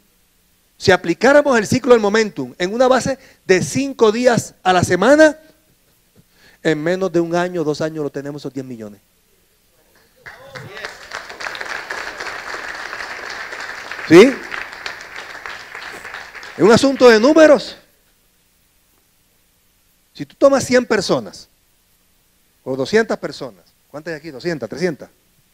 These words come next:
Doscientas personas. Haciendo el ciclo por cinco días. Doscientos por cinco, ¿cuánto es?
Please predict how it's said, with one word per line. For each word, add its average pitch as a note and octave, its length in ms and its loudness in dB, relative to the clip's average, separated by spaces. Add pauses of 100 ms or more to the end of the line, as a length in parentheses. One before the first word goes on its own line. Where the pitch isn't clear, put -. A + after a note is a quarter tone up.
(920)
Doscientas F3 400 -10
personas. G2 440 -10 (1200)
Haciendo F#3+ 360 -6
el F3+ 60 -6
ciclo C#3 420 -12 (1600)
por B2 160 -10
cinco F#3+ 280 -6
días. B2 380 -12 (1500)
Doscientos D3+ 360 -10
por E3+ 140 -8
cinco, A#2+ 240 -12
¿cuánto C3+ 260 -10
es? F#2 120 -12